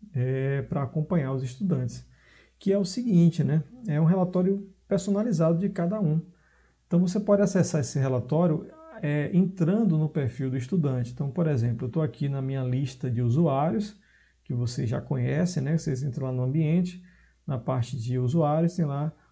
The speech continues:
usuários inscritos. E aí você tem acesso à, à lista de usuários. E aí, ao clicar no nome de qualquer um aqui, vou pegar um aqui aleatoriamente, vou clicar no nome desse usuário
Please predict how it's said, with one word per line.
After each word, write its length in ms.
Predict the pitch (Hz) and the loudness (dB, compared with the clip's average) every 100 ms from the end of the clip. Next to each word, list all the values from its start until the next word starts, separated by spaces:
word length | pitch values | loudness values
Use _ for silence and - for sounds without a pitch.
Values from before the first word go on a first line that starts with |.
| _ | _
usuários 460 | 160 156 147 139 143 | -2 2 2 2 4
inscritos. 800 | 180 - 151 135 117 - - - _ _ _ | 4 2 -2 0 -2 -10 -20 -20 _ _ _
E 60 | 143 | -2
aí 40 | |
você 220 | 151 - 180 | 0 0 0
tem 120 | 202 | 2
acesso 520 | 185 - 165 165 180 | 2 2 2 2 0
à, 300 | 147 156 135 | 0 0 -2
à 40 | 131 | 0
lista 260 | 135 123 | -2 -2
de 80 | 143 | 0
usuários. 520 | 156 202 131 127 - - _ _ _ _ | 2 2 2 -2 -8 -20 _ _ _ _
E 80 | 165 | 2
aí, 60 | 208 | 4
ao 140 | 269 | 4
clicar 460 | 285 285 202 160 147 | 2 0 4 4 6
no 120 | 165 | 6
nome 180 | 147 147 | 6 4
de 60 | |
qualquer 380 | 151 147 - 226 | 4 0 2 4
um 180 | 170 185 | 6 4
aqui, 560 | 123 - 196 170 - - - _ _ _ _ - - - | 2 2 2 2 0 -8 -20 _ _ _ _ -16 -14 0
vou 160 | 190 | 2
pegar 260 | 190 190 180 | 4 6 6
um 140 | 175 | 6
aqui 200 | 165 - | 6 2
aleatoriamente, 920 | 143 160 180 170 156 208 165 208 - - _ _ _ _ _ _ _ _ _ _ _ - _ - | 2 4 2 2 2 4 4 2 -2 -12 _ _ _ _ _ _ _ _ _ _ _ -20 _ -4
vou 180 | 139 | -2
clicar 320 | 151 180 143 139 | 0 0 0 0
no 60 | |
nome 160 | 127 123 | 0 0
desse 260 | 123 - | 0 0
usuário 540 | 131 165 165 156 190 | 0 4 4 4 2